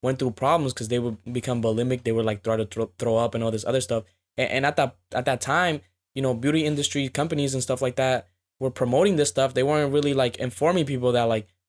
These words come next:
you know, it's okay to look the way you look. It's okay for these young girls to look the way they look. You don't have to be super skinny. You know, you got a butt, that's the bad thing. No, it's not. You could, you could be you, you know? It's, it's a problem that has always been there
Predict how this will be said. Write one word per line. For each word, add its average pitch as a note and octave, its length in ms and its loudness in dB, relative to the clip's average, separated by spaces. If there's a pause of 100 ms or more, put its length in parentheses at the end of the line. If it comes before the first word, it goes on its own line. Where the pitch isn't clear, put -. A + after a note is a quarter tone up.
you E3 60 -2
know, C#3+ 220 2
it's - 180 0
okay F3 260 4
to D#3+ 140 0
look D3+ 160 0
the C3+ 80 4
way C3+ 80 4
you B2+ 160 2
look. D3+ 320 4 (260)
It's - 140 -4
okay C#3+ 420 2
for C3 180 -4
these B2 220 -2
young B2 180 0
girls B2 260 2
to B2 80 -6
look A#2 100 -4
the A2+ 100 -2
way A#2 80 2
they A2+ 100 -2
look. B2+ 260 2
You A2 120 -2
don't B2+ 120 0
have A#2+ 180 0
to - 80 -6
be A2 100 -2
super A2 340 -2
skinny. A2 400 -2 (240)
You A#2+ 100 -2
know, A2 340 0 (640)
you A#2+ 160 -4
got C3+ 140 2
a A#2+ 60 2
butt, A2 300 2
that's A2 200 -2
the A#2 100 -2
bad A#2 280 0
thing. A2+ 220 -2
No, C#3+ 200 0
it's - 160 -4
not. C3+ 280 -2
You G#2+ 100 -6
could, A2 180 -6
you B2 80 -4
could - 100 -8
be B2+ 100 -4
you, B2 240 0
you A2+ 140 -4
know? A#2+ 260 -4
It's, - 300 -12 (120)
it's - 140 -4
a C#3+ 60 0
problem D3+ 320 2
that C3+ 80 2
has A#2 200 -4
always C3 340 2
been B2+ 260 0
there E3+ 300 4